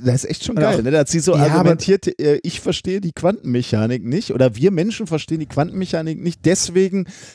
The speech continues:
Speaker 1: ähm, kann sie jetzt über Zauberei sprechen. Deswegen müssen wir jetzt alle Zauberei akzeptieren. Und, äh, das
Speaker 2: Ja.
Speaker 1: Geile ist ja, dass, dass immer dieses Argument kommt, äh, wir alle verstehen die, die Quantenmechanik nicht,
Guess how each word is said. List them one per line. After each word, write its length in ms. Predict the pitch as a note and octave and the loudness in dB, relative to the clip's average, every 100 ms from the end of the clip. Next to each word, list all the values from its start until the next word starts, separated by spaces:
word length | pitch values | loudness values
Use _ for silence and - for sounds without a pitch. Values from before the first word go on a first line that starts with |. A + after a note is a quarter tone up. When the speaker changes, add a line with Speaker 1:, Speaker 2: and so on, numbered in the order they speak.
| _ | _
Speaker 1:
ähm, 420 | D3+ D#3+ D#3+ D3+ - | 2 2 2 -2 0
kann 200 | D#3+ D#3+ | 2 2
sie 160 | B2 E3+ | -2 0
jetzt 480 | F#3+ E3+ - - - | 0 0 -2 -8 -4
über 180 | D3 D3 | -2 -2
Zauberei 680 | - C3+ C3+ C3 A2+ G#2+ A2+ | 0 0 2 0 2 2 0
sprechen. 340 | - - F#2 | -4 -10 -2
Deswegen 320 | E3 - G3 | 0 0 0
müssen 220 | F#3+ F#3 E3 | 0 0 0
wir 80 | D#3+ | 2
jetzt 180 | C#3+ - | 0 -2
alle 220 | D#3 G#3+ E3 | -2 0 0
Zauberei 760 | - F#3+ F#3 E3+ C#3 C#3 - | -2 -2 -2 -2 0 0 -2
akzeptieren. 880 | F2+ - - F2+ - F2+ E2+ F2 - _ _ _ _ _ - | -6 -8 -10 -10 -12 -8 -8 -8 -14 _ _ _ _ _ 0
Und, 120 | D#3+ | 0
äh, 100 | C#3 - | 0 -4
das 200 | - D3 | 0 0
Speaker 2:
Ja. 40 | - | 2
Speaker 1:
Geile 320 | C3 F3 A#3 | 2 2 0
ist 240 | - - | -4 -2
ja, 220 | F#3 E3+ D3+ | 2 2 2
dass, 140 | D3 | 0
dass 160 | - C#3 | 0 0
immer 140 | D#3 | -2
dieses 260 | C#3 C#3 A2+ | -2 -2 -2
Argument 460 | A#2+ A#2+ A2+ G3 - | -2 0 0 -2 -2
kommt, 220 | E3 D#3 _ - _ | -2 -2 _ -20 _
äh, 300 | - C3+ C3 A2+ | 0 4 4 4
wir 240 | D3 - | 2 2
alle 160 | D3+ F#3+ | 0 0
verstehen 560 | D#3+ - D#3+ E3+ E3+ | -4 -2 -2 0 -2
die, 120 | C3 A2 | -6 -8
die 200 | A#2+ A2+ | -6 -4
Quantenmechanik 840 | B2+ E3 - A2 G#2+ A2 G#2 A#2+ | -2 -2 -2 -4 -2 0 -2 -2
nicht, 180 | B2+ | -4